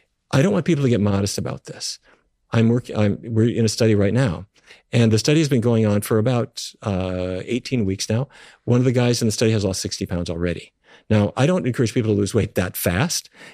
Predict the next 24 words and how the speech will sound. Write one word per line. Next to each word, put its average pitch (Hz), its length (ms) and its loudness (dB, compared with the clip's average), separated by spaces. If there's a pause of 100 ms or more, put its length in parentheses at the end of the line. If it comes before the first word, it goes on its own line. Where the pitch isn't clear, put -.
(120)
And 113 480 4
the 101 80 -4
person 175 260 0
who's 117 100 0
gonna 117 140 2
lose 107 200 2
weight 95 180 0
that 92 180 -4
fast 92 260 -4
is 95 80 -6
a - 60 -8
person 104 260 -6
who's 90 100 -8
got 92 200 -4
a 87 40 -6
lot 90 240 -6
of 82 60 -10
weight 87 240 -10
to - 80 -6
lose. 92 360 -6 (440)
But 151 100 0
if 151 120 -2
you've 247 140 -2
got 175 240 -2